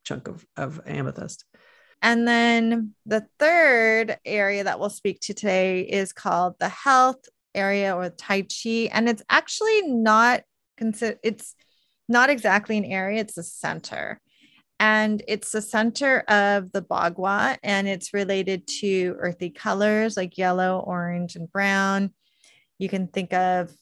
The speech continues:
Speaker 2: the rich soil of the earth or even sand. And it is gonna be the center of your bedroom area. And it is related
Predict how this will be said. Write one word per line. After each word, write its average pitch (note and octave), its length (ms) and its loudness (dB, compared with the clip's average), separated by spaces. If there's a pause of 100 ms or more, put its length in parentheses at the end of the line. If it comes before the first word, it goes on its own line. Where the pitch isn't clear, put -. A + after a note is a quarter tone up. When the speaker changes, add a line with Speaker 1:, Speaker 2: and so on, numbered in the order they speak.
(240)
Speaker 2:
the E3+ 580 4
rich G3+ 300 -2
soil G3+ 560 4
of F3+ 300 0
the - 140 -2
earth F#3 360 -2 (260)
or G3+ 220 2
even F#3+ 280 0
sand. F3+ 680 -2 (200)
And A3+ 600 6 (300)
it A3+ 260 4
is A3 640 4 (340)
gonna G#3+ 160 4
be G#3+ 120 2
the G#3+ 100 -2
center B3 920 2
of G3+ 260 0
your G3 160 -2
bedroom A#3 520 -2 (200)
area. - 440 -4 (800)
And A3 760 4 (420)
it A3 320 2
is G#3+ 480 2
related C#4 600 0